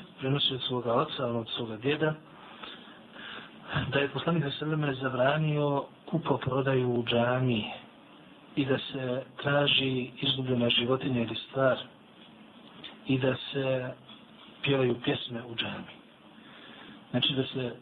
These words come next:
pjevaju kaside, pjesništvo i tako dalje, što je bio inače običaj Arapa u to vrijeme, sve je to zabranjeno poslanik sallallahu alejhi ve sellem u ovom hadisu koji je inače zabilježio Ebu Davud u svom sunenu i Tirmizi u svom sunenu i rekao je da je hadis hasan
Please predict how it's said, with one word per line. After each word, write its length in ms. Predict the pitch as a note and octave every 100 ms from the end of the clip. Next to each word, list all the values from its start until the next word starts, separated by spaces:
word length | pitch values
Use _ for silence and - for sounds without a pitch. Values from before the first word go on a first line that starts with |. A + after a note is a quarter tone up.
| - -
pjevaju 240 | - C3 A#2
kaside, 520 | B2 - B2+ B2 A#2+ A2+
pjesništvo 640 | B2 B2 - B2+ - C3
i 40 |
tako 280 | A#2 G#2+ G#2+
dalje, 300 | A#2+ B2 B2
što 160 | A#2 A#2+
je 60 |
bio 160 | A#2 A#2
inače 300 | A2+ A2+ A#2+
običaj 260 | A2 - A#2
Arapa 260 | A#2+ A#2
u 20 |
to 140 | A2 A#2
vrijeme, 340 | A2+ A#2+ D#3 E3+ - - - - -
sve 100 | C#3
je 120 | C#3+
to 120 | - A#2+
zabranjeno 500 | A#2 G#2+ A#2+ A#2 A2
poslanik 240 | A2+ A#2
sallallahu 0 |
alejhi 0 |
ve 60 | -
sellem 240 | C3 C3
u 40 | A2+
ovom 160 | A2
hadisu 400 | G#2+ A#2+ B2 -
koji 140 | - B2
je 20 |
inače 220 | A#2+ A#2 A2+
zabilježio 560 | A2 A2+ A#2+ B2+ A2+ G#2+ - - -
Ebu 160 | C3 A#2+
Davud 380 | A#2 A2+ A#2+ A2+
u 40 |
svom 260 | A2 C3 B2
sunenu 360 | - B2 A#2+
i 40 | A2
Tirmizi 460 | - A#2+ A#2+ -
u 40 | G#2+
svom 280 | - C#3 B2
sunenu 460 | - C3 C3 C3 C3 - - -
i 80 | A2
rekao 320 | A2 - A#2
je 80 | A2
da 100 | A2+
je 80 | G2+
hadis 380 | A#2 A2+ A2+ - - - - -
hasan 560 | - - A#2 - A2+